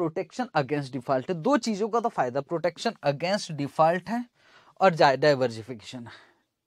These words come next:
ठीक है, इंश्योरेंस अरेंजमेंट वगैरह। और रेगुलेटरी रिक्वायरमेंट अलग है। सर, मतलब, मतलब यार, यहाँ आरबीआई बीच में आ जाएगा, सेबी बीच में आ जाएगा, क्योंकि सिक्योरिटी के तौर पे इश्यू हो रहा है।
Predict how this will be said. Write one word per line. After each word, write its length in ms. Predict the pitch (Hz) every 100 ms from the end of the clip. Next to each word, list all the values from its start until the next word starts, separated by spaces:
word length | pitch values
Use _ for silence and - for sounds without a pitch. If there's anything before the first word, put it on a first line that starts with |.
| _ -
ठीक 180 | 147
है, 120 | 143 165
इंश्योरेंस 400 | 170 180 170 170
अरेंजमेंट 440 | 147 151 165 165
वगैरह। 280 | 147 143 - - - - _ -
और 180 | 226
रेगुलेटरी 720 | 180 165 170 247 247 247 233 254
रिक्वायरमेंट 680 | 233 - 180 190 226 262
अलग 340 | 233 262 208 -
है। 260 | - - _ _ _
सर, 160 | 180
मतलब, 380 | 156 147 185 220 _ - _ -
मतलब 260 | 139 196 175
यार, 280 | 170 208
यहाँ 240 | 190 170 180
आरबीआई 500 | 160 156 160 180 220
बीच 260 | 170 165 160
में 120 | 180
आ 60 | 151
जाएगा, 320 | 156 196 240
सेबी 360 | - 208 180
बीच 220 | 156 139 131
में 100 | 117
आ 20 |
जाएगा, 240 | 113 123
क्योंकि 300 | 143 160 202
सिक्योरिटी 560 | 208 165 208 180 180 180
के 60 |
तौर 220 | 147 120 107
पे 120 | 113
इश्यू 280 | - - 90
हो 80 |
रहा 120 | -
है। 60 | -